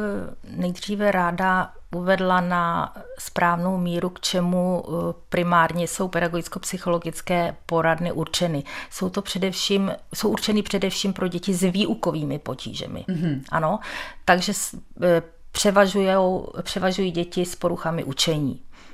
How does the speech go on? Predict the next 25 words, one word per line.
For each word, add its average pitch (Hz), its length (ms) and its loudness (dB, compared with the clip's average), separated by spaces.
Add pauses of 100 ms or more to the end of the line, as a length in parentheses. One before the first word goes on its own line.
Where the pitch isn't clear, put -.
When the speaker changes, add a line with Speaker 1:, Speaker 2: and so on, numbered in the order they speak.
(160)
Speaker 1:
Nicméně, 156 880 2
protože 160 460 -4
se - 180 -6
tyhle 165 320 -2 (100)
ty, 175 420 -4
mm, 156 280 -2
potíže 165 540 -2 (480)
psychické 160 720 -2 (580)
množí 160 580 4 (240)
a 147 60 -4
Speaker 2:
Hmm. 185 100 -2
Speaker 1:
protože 160 360 0 (180)
především 170 500 4
v - 100 -8
Ústeckém 165 560 -4
kraji 170 340 -2
dal-, 156 240 0 (220)
bych 165 260 -4
označila 165 480 -2
katastrofální 151 960 0
situaci, 151 680 -4 (460)
eh, 147 160 0
v - 60 -8
počtu - 380 -2
odborníků 151 880 -2